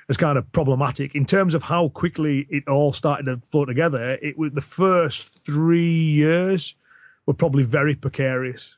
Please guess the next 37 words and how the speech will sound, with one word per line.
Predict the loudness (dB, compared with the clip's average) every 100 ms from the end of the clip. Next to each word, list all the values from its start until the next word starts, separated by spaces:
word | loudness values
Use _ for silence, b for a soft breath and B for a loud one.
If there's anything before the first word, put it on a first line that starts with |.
| -8
You | -4
know | -2
what |
I | 0
mean? | 0 0
It | -4
was, | -4 -2
uh, | 0
there | 2
was | 0
a |
couple | 0 0
of | 0
times | 2 2 2
where | 2
I | 2
was | 0
writing | 0 -2 -4
C | -2 0
Vs | 2 2
off | 0 -2
for | -4 -2
other | 0 0
jobs, | 2 2 0 -2
thinking, | -4 -2
you | -4
know, | -2
"I've | -2
gotta | 0 0
put | 0 -2
in | -2
for | -2
this | -2 -2 -2
again, | 0 0
just | -2 -6
in | -6
case." | -2 -2 -2 -6